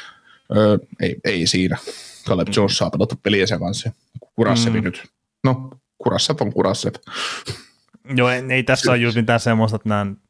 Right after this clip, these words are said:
Speaker 2: mitään hurraahuutoja herättää minnekään suuntaan.
Speaker 1: Joo, sen mä tiedän.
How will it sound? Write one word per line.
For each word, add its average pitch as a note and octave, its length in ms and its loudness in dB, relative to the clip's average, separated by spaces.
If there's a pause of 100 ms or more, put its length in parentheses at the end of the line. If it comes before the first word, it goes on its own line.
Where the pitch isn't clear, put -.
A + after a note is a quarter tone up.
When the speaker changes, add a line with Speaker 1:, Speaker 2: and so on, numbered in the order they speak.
(420)
Speaker 2:
mitään A2 300 0
hurraahuutoja G2+ 720 0
herättää G2 360 -2
minnekään F#2+ 360 -2
suuntaan. - 420 -2 (600)
Speaker 1:
Joo, A2+ 240 2
sen G#2+ 240 0
mä A2+ 120 2
tiedän. A#2+ 240 2